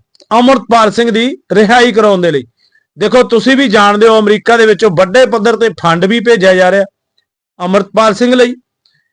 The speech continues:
ਕਿਉਂਕਿ ਉੱਥੋਂ ਦੇ ਲੋਕ ਜਿਹੜੇ ਨੇ, ਕੌਣ ਨੇ? ਉਹ ਸਾਡੇ ਹੀ ਪੰਜਾਬੀ ਨੇ, ਐਨ ਆਰ ਆਈ ਭਰਾ ਜਿਹੜੇ ਆਪਣੀ ਇੱਕ ਸੋਚ ਦੇ ਮੁਤਾਬਕ ਇੱਕ ਸੱਚ ਦੇ ਨਾਲ ਖੜਦੇ ਨੇ, ਤਾਂ ਫਿਰ ਉਹ ਇਹ ਵੀ ਖੜਦੇ ਨੇ ਵੀ ਇੱਕ ਵੱਡੇ ਵੱਡੇ ਵਕੀਲ, ਵੱਡੀਆਂ ਵੱਡੀਆਂ ਉਹਨਾਂ ਦੀਆਂ ਸਿਆਸੀ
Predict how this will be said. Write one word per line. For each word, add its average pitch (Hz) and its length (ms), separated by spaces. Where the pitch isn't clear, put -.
ਕਿਉਂਕਿ 254 320
ਉੱਥੋਂ 240 280
ਦੇ 240 140
ਲੋਕ 208 400
ਜਿਹੜੇ 233 280
ਨੇ, 180 140
ਕੌਣ 254 380
ਨੇ? 220 140
ਉਹ 190 160
ਸਾਡੇ 202 300
ਹੀ 269 140
ਪੰਜਾਬੀ 214 460
ਨੇ, 156 160
ਐਨ 247 280
ਆਰ 254 160
ਆਈ 240 160
ਭਰਾ 226 380
ਜਿਹੜੇ 233 220
ਆਪਣੀ 214 520
ਇੱਕ 220 220
ਸੋਚ 208 460
ਦੇ 240 160
ਮੁਤਾਬਕ 202 540
ਇੱਕ 214 120
ਸੱਚ 208 360
ਦੇ 247 160
ਨਾਲ 208 240
ਖੜਦੇ 214 360
ਨੇ, 214 220
ਤਾਂ 214 120
ਫਿਰ 202 140
ਉਹ 185 160
ਇਹ 185 100
ਵੀ 226 120
ਖੜਦੇ 214 400
ਨੇ 220 160
ਵੀ 202 100
ਇੱਕ 220 160
ਵੱਡੇ 208 400
ਵੱਡੇ 226 320
ਵਕੀਲ, 208 600
ਵੱਡੀਆਂ 214 480
ਵੱਡੀਆਂ 220 320
ਉਹਨਾਂ 220 220
ਦੀਆਂ 226 180
ਸਿਆਸੀ 190 440